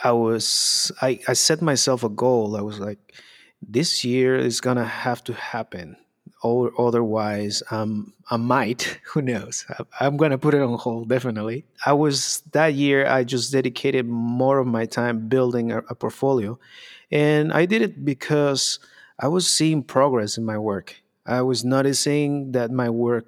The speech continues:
looked a little bit more like the stuff that I was seeing on ArtStation. And it was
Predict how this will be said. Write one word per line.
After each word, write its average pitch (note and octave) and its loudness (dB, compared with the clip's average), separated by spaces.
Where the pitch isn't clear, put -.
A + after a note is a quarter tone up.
looked D3 -2
a D3 0
little F#3+ 2
bit F#3 2
more D#3 4
like C#3 2
the B2 -2
stuff - -4
that B2 0
I A#2 2
was A2 -4
seeing B2 0
on A2+ -4
ArtStation. A2+ -2
And C3 2
it C#3+ 2
was C3+ 0